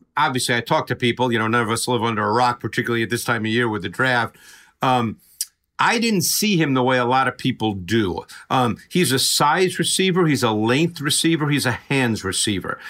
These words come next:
He's very smooth. He certainly has an understanding of how to position his body to create just enough space to catch the ball. Um, he has great body control.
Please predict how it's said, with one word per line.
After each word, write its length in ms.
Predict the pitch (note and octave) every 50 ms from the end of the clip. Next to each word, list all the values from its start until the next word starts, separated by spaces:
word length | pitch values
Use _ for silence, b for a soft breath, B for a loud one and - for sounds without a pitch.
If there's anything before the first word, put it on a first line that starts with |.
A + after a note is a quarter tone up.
| B B
He's 240 | B C#3+ B2+ G2+ -
very 380 | F#2 G#2+ A#2+ C3+ D3+ F3 G3+
smooth. 720 | F#3 - - - D#3+ D#3+ D3 C#3+ D3 D3 D3 D3+ D#3 D3 - B B B B B B B B
He 160 | B C3+ B2+
certainly 520 | - - - F3 F#3+ G3+ F3+ F#3 F#3 F3
has 200 | D#3+ D#3+ D#3 -
an 80 | D3 C#3+
understanding 640 | D#3 D#3+ D#3 D3 - - C#3+ C#3+ C#3+ C#3 D3+ C#3+
of 100 | C#3+ C3
how 140 | A2+ C3+ C3
to 100 | B2 A#2+
position 560 | - - B2 G#2+ F#2 B2 C#3 C3+ - D#3+ D3+
his 220 | D#3 D#3+ C#3 A#2+ A2
body 500 | F#2+ B2 A#2+ B2 B2+ B2+ C3+ C3 A#2+ B B B B B
to 100 | - A#2+
create 460 | - - B2 B2 B2 C3+ C3 A2+ -
just 380 | - - D3 D#3 D#3 - -
enough 220 | E3 D#3 D3+ D3 B2+
space 380 | - - - D#3 C#3+ C#3 C3+
to 100 | - -
catch 380 | - - - C3+ C3+ C3 - -
the 80 | - C3
ball. 480 | A2 B2 A2+ A2 A2 A2 A2+ A#2 B B B B B B
Um, 320 | - B2+ B2 A#2 G#2 - B B B B B B B B B
he 220 | B - C3+ C3+ C#3
has 180 | C3 A#2+ -
great 460 | - - B2 A#2+ B2+ C#3 E3+ F3 E3+
body 340 | - D3 C#3 D3 D#3 D#3 D#3+
control. 680 | D3+ E3 D#3 C3+ - - D3+ D3 D3 D3+ D3+ D#3+ D#3 -